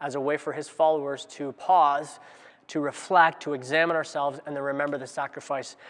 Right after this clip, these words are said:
Jesus made. But Paul, Paul talks about examining ourselves before we do. So what I want us to do is I want us just to pause before we take communion and examine ourselves to, to make sure that it, that there's nothing in us that's gonna make us guilty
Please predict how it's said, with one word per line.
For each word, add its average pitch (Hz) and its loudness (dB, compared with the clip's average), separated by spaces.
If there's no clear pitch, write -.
Jesus 143 -2
made. 143 -2
But 147 -10
Paul, 202 6
Paul 302 8
talks 175 4
about 160 4
examining 160 -4
ourselves 143 -4
before 139 -10
we 135 -8
do. 117 -16
So 175 -2
what 208 6
I 262 8
want 247 8
us 202 2
to - -6
do 165 4
is 151 2
I 156 6
want 185 2
us - -8
just 151 -10
to - -20
pause - -8
before 185 2
we 185 2
take 175 -6
communion 131 -8
and 156 -4
examine 156 2
ourselves 127 -2
to, - -10
to 151 -8
make 202 2
sure 196 2
that 170 0
it, 175 -8
that 147 0
there's 151 4
nothing 196 4
in 185 2
us 147 -2
that's - -12
gonna 160 -2
make 156 -2
us 131 -6
guilty 151 -2